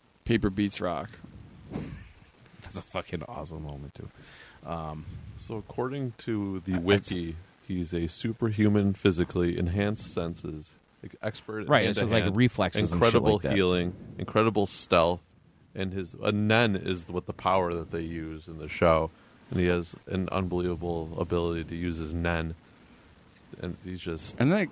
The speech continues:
Speaker 1: isn't there, like, see, that's why I gotta
Speaker 2: Which is
Speaker 1: watch
Speaker 2: kinda
Speaker 1: Hunter x
Speaker 2: why
Speaker 1: Hunter, 'cause
Speaker 2: his,
Speaker 1: there's just, like
Speaker 2: that's kinda why his, like, at the, like, the moment where he, like, loses it and he gets older and all that,
Speaker 1: Mm.
Speaker 2: that's why he can do that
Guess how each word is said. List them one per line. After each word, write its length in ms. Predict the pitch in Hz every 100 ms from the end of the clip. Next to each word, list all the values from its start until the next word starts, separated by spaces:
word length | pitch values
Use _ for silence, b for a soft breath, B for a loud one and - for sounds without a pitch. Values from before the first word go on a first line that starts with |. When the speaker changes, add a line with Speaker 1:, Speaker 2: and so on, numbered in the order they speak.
| -
Speaker 1:
isn't 260 | 139 175
there, 120 | 202
like, 240 | 196 139 113
see, 200 | - 110
that's 200 | 117 -
why 120 | 175
I 60 | 160
gotta 180 | 120 98
Speaker 2:
Which 120 | -
is 40 |
Speaker 1:
watch 80 | 113
Speaker 2:
kinda 240 | - 139
Speaker 1:
Hunter 60 | 123
x 40 |
Speaker 2:
why 180 | 110 110
Speaker 1:
Hunter, 80 | 110
'cause 120 | 107
Speaker 2:
his, 100 | 107 110
Speaker 1:
there's 140 | 107
just, 160 | 110 120
like 80 |
Speaker 2:
that's 100 | 110 -
kinda 200 | 170 131
why 220 | 117 113
his, 340 | 117 104 98 - - - -
like, 180 | 110 101
at 200 | 95 104
the, 300 | 104 98 90 _ -
like, 180 | 104 95
the 80 | 101
moment 320 | 98 98 90
where 180 | 90 87
he, 140 | 90
like, 340 | 87 82 80 82
loses 380 | 85 85 90
it 160 | 92 90
and 80 | 92
he 80 | 80
gets 240 | 82 76
older 300 | 67 78 85
and 80 | 87
all 100 | 85
that, 160 | 85
Speaker 1:
Mm. 240 | 101 98 90
Speaker 2:
that's 260 | 95 90 -
why 180 | 82 80
he 120 | 85
can 160 | - 92
do 160 | 98
that 260 | 98 95